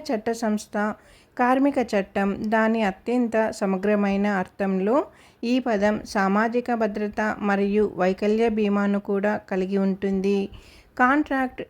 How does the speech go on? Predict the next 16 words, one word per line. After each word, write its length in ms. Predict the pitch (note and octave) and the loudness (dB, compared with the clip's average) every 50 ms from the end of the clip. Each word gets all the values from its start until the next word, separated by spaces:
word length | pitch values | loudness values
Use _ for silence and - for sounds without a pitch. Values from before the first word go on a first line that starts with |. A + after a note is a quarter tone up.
| - - | -8 -6
టార్ట్ 400 | - G#3+ G#3+ A#3 A#3+ A#3 - B3+ B3 | -4 -2 0 0 -2 -4 -6 -4 -2
లేదా 380 | A#3+ A3 G#3+ G#3 G3+ G#3+ G#3+ G#3+ G3 - - | 0 0 0 0 2 0 0 0 0 -2 -2
ఆస్తి 400 | F#3 F#3+ F#3+ F#3+ - - - G#3+ G3+ G3+ | -2 -2 -2 -2 -4 -4 -4 -4 -2 -2
చట్టాల 440 | - G3+ F#3+ F#3+ - G3+ G3+ G#3 A3 A3+ | -2 -4 -4 -4 -2 -2 0 0 2 2
మాదిరిగా 600 | A3 G#3+ G3+ G#3 G3+ G3+ G3+ G#3 G3 F#3+ G#3+ B3 D4+ F#4 - - - - - - _ _ _ - | 2 2 0 2 2 2 2 2 0 0 0 0 0 -2 -4 -8 -16 -20 -20 -20 _ _ _ 2
కాకుండా 560 | - C4+ C#4+ C#4 - C#4+ C4+ B3 A3 A3 G#3+ A3 - - - | 2 2 2 2 0 2 2 2 2 2 0 -2 -4 -6 -4
కార్మిక 400 | - G3 G3 G3 G3+ A3+ B3 - C#4 | -2 -2 0 0 0 0 0 -2 -2
చట్టం 340 | C#4 C4+ B3+ A#3+ - B3 B3 B3 | -2 -2 -2 -2 0 0 0 0
యొక్క 260 | A#3+ A#3 A3+ A#3 - A#3 A#3+ - - | 0 0 -2 -2 0 0 0 0 0
అంశాలు 580 | - F#3+ G3 G3 - G#3+ G#3 G#3 G3+ G3+ G3+ G#3 - - | -2 -2 -2 -2 -2 -2 0 2 2 2 2 2 2 0
ఒక 160 | F#3+ F#3+ G#3+ G3+ | 0 2 2 2
నిర్దిష్ట 500 | G3+ F#3+ F#3 F#3 - - B3+ B3+ - - C4+ C4 | 2 0 0 -2 -4 -6 -6 -6 -2 -2 -2 -2
చట్టం, 380 | C4 A#3 G#3+ A3 - A3+ A3+ A3 A3 - - _ _ | -2 -4 -4 -2 -4 -4 -2 -2 -4 -6 -10 _ _
చట్టపరితమైన 920 | - G#3 G#3 - A3+ A3+ A3+ A3+ A3+ G#3+ - A3 A3 G#3+ G#3 G#3 G#3 G#3 G#3+ A3 - - - - - - - - _ - | -6 -6 -4 -4 -2 0 0 0 0 -2 -2 -2 0 0 0 0 0 0 -2 -2 -4 -6 -12 -20 -20 -20 -20 -20 _ -4
సంబంధాన్ని 760 | - C4 B3+ C4 C#4 D#4 D#4+ D#4 C#4 B3 A3 G#3 G#3 G#3 G#3+ - - | 0 2 4 4 6 6 4 4 4 2 2 2 2 0 0 -2 -2
నియంత్రించే 800 | - G3 G3 F#3+ G3 A3 A3+ A3 A3+ A#3 A3+ G#3+ G#3+ - G#3+ | -2 -2 0 0 0 0 0 -2 -2 0 0 0 0 2 0